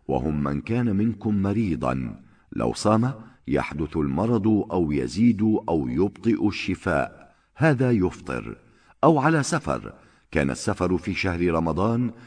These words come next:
هذا المسافر يجب عليه الإفطار ويقضي ما فات يوما بيوم، فعدة من أيام أخر بعدد ما فاته بسبب الإفطار للمرض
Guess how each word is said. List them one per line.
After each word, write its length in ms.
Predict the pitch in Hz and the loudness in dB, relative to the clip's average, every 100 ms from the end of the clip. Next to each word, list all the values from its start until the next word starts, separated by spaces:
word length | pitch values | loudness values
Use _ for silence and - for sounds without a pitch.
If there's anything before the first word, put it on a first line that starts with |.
| - - | -20 -6
هذا 220 | 71 67 | -2 -2
المسافر 720 | 65 69 - 120 123 113 113 - - - | -2 -4 -2 -2 2 2 2 -2 -20 -10
يجب 480 | 57 71 107 123 110 | 0 2 4 2 2
عليه 420 | 98 98 101 92 | 2 2 2 2
الإفطار 760 | 98 - 87 - 80 65 58 60 - - _ - | -2 -2 -6 -2 0 0 -4 -10 -14 -20 _ -2
ويقضي 600 | 85 123 113 82 92 80 | 4 4 2 -4 0 0
ما 220 | 78 80 | -2 -4
فات 340 | 80 90 82 | -2 -4 -2
يوما 500 | 87 76 82 80 78 | -2 -2 -2 -2 -2
بيوم، 720 | 78 71 73 65 62 58 55 50 - - _ _ _ | -4 -4 -2 -2 -2 -4 -6 -10 -14 -20 _ _ _
فعدة 800 | - 90 76 139 120 92 78 85 | -2 2 6 4 2 -2 -2 -2
من 420 | 78 73 80 90 - - | -2 -2 0 -2 -2 -2
أيام 680 | 78 67 78 80 78 71 - | -2 0 -2 -2 -2 -4 -2
أخر 400 | 117 120 117 95 - - - | -4 0 -2 -2 -14 -20 -14
بعدد 520 | - 65 57 98 104 101 | -4 0 2 4 2 4
ما 200 | 101 98 | 2 2
فاته 560 | 135 135 123 107 113 - - - | 0 0 0 2 0 0 -10 -2
بسبب 480 | 101 151 151 123 | 0 2 2 2
الإفطار 640 | 101 82 90 - 95 87 85 - 87 | 2 -2 -6 0 0 2 -2 -6 -10
للمرض 760 | - 95 82 76 82 85 78 82 | 0 2 2 2 0 0 0 -2